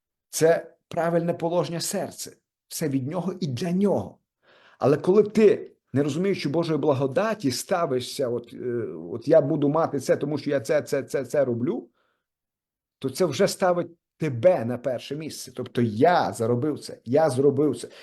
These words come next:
І, звісно, ну, ми, звичайно, говоримо про діла.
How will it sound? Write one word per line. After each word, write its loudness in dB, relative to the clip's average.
І, -12
звісно, -2
ну, -2
ми, 0
звичайно, -4
говоримо -2
про -2
діла. 0